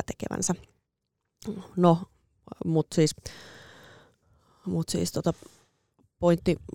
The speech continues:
pointti oli kai tässä, tässä se, että, niin, että on tosi kova ammattitaito ja sit jotenkin kuvitellaan, että, että se on jotain, mitä kuka tahansa pystyy tekemään.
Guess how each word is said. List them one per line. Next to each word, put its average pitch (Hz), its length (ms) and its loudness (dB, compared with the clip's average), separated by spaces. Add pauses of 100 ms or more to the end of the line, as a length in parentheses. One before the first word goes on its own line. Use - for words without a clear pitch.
(300)
pointti 180 360 -2
oli 143 160 -2
kai 156 200 -2
tässä, - 340 -4 (1700)
tässä 165 420 -2
se, 165 160 4
että, 156 200 -2 (920)
niin, 202 140 6
että 196 140 2
on 214 80 4
tosi 233 160 2
kova 208 260 4 (220)
ammattitaito 180 800 2 (120)
ja 170 80 0
sit 170 160 0 (380)
jotenkin 185 420 0
kuvitellaan, 151 800 2 (340)
että, - 260 -10 (720)
että - 180 -4
se 160 60 0
on 156 100 4
jotain, 156 280 2
mitä 156 180 -2
kuka - 240 -2
tahansa 185 320 2
pystyy - 480 -2
tekemään. 156 420 0